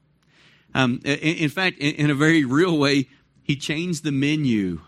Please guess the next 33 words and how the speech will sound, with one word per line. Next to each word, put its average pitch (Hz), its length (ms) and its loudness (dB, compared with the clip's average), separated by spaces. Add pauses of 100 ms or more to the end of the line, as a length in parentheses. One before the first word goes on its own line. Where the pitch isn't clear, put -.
(180)
uh, 107 220 -10
on 120 280 0
them 95 360 -6
<laughs> - 560 -12
in, 120 240 0
in 120 280 -2
this 131 220 0
passage. 120 680 -4 (360)
Uh, 113 160 0
this 147 240 -2
is, 135 220 0
uh, 113 280 -2 (120)
Joshua 147 480 2
chapter 160 380 -2
five, 147 400 0
and, 131 120 -2
and 135 200 -2
we're 180 100 0
gonna, 160 320 -2 (460)
we, 147 160 -2
we've 147 160 -4
only 160 140 -4
got 143 120 -2
a 117 60 -4
few 135 400 0
verses 127 540 -4
to 120 100 -10
read. 120 320 0
Again, 117 400 -4
don't 120 180 -8
get 117 180 -6
too 123 120 -8
excited. 104 500 -6